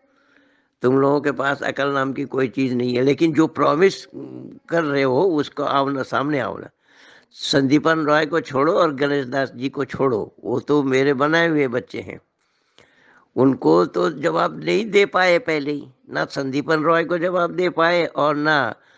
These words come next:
अ, गणेश दास जी को जवाब दे पाए और ना विपिन को जवाब दे पाए, किसी को जवाब नहीं दे पाए।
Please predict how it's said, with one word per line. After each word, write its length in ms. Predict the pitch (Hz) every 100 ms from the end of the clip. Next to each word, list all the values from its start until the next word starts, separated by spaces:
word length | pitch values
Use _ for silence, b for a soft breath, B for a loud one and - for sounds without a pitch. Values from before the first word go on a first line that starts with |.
| b b 120
अ, 180 | 127
गणेश 420 | 131 120 135 147 143
दास 220 | 156 147
जी 140 | 147
को 160 | 151 160
जवाब 320 | 151 151 151
दे 200 | 147 156
पाए 380 | 156 147 143 151
और 280 | - 143 135
ना 180 | 151
विपिन 440 | 156 135 135 165 165
को 140 | 165
जवाब 340 | 156 156 156 131
दे 120 | 151
पाए, 440 | 139 139 143 - - _ _ _ _ _
किसी 260 | 139 120 170
को 140 | 170
जवाब 360 | 170 165 170 156
नहीं 220 | 160 143
दे 100 | 127
पाए। 340 | - - -